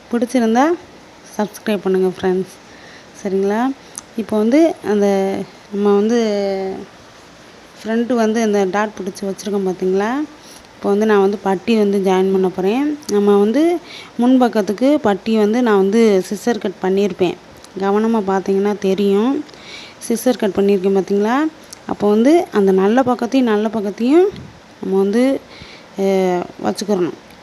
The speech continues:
அந்த பட்டி பீஸை நல்ல பக்கமும் நல்ல பக்கமும் வச்சுட்டு லைனிங் பீஸ் மேலே இருக்குது பார்த்தீங்களா, அதுக்கு மேலே வந்து லைனிங் பீஸ் வந்து அந்த பட்டி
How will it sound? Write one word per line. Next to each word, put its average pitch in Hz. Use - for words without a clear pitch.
அந்த 202
பட்டி 196
பீஸை 214
நல்ல 202
பக்கமும் 233
நல்ல 190
பக்கமும் 190
வச்சுட்டு 185
லைனிங் 240
பீஸ் 208
மேலே 233
இருக்குது 202
பார்த்தீங்களா, 214
அதுக்கு 196
மேலே 233
வந்து 196
லைனிங் 220
பீஸ் 185
வந்து 190
அந்த 202
பட்டி 202